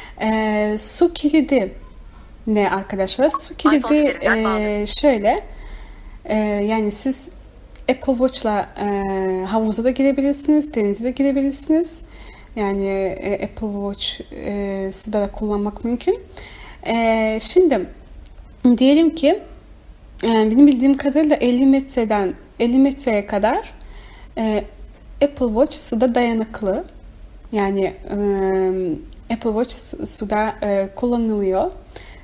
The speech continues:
Speaker 1: Ve artık fazla derin, eee, olduğunuzda, eee, otom-, otomatikmen su kilidi açılıyor ve yani Apple Watch'unuz korunuyor arkadaşlar. Eee, yani bildiğime göre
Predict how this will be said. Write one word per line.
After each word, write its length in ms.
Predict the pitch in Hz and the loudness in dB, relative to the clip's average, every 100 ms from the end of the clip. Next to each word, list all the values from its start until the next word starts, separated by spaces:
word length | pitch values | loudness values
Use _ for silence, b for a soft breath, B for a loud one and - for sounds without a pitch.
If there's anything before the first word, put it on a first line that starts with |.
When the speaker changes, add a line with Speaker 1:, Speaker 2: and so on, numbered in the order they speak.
| - | 0
Speaker 1:
Ve 220 | 247 269 - | 4 4 2
artık 340 | 247 269 285 | 0 -2 -6
fazla 380 | - 254 254 240 | 0 2 2 2
derin, 440 | 254 254 254 - | 2 2 0 -2
eee, 260 | - 220 214 | -4 -2 0
olduğunuzda, 960 | 240 247 247 269 269 269 269 - 392 - - - B B B - | 0 0 2 2 4 2 0 0 0 -2 -14 -20 B B B -8
eee, 960 | 226 220 214 208 208 208 202 202 202 196 - - - - - | -4 -2 -2 -2 0 0 0 -2 -2 -6 -12 -20 -20 -10 -8
otom-, 400 | 240 285 269 - - | -2 2 2 -2 -6
otomatikmen 720 | 240 - 262 285 320 240 269 440 - - B B - | -8 -2 -2 -2 -4 -4 -4 -6 -12 -20 B B -14
su 260 | - - 311 | -4 -2 0
kilidi 360 | 254 226 233 | 0 0 0
açılıyor 720 | - 214 - 214 214 302 427 - | 0 -2 -6 -4 0 0 0 -8
ve 160 | 214 233 | -4 0
yani 520 | 269 254 - 214 214 - | 0 -2 -4 -2 -2 -4
Apple 160 | - | -8
Watch'unuz 680 | 214 220 - - 233 302 - | -6 -6 -8 -6 -2 -2 -4
korunuyor 520 | - 262 247 247 226 | -6 -4 0 0 -2
arkadaşlar. 640 | 185 185 190 180 - 214 277 - B B B B B B | -4 -6 -10 -10 -10 -12 -14 -16 B B B B B B
Eee, 120 | - 208 202 196 196 196 190 | -8 -4 -4 -4 -4 -2 -2
yani 220 | 190 196 185 | -2 -4 -6
bildiğime 340 | 202 208 208 | -4 -2 -2
göre 320 | 202 233 320 | -2 -2 -4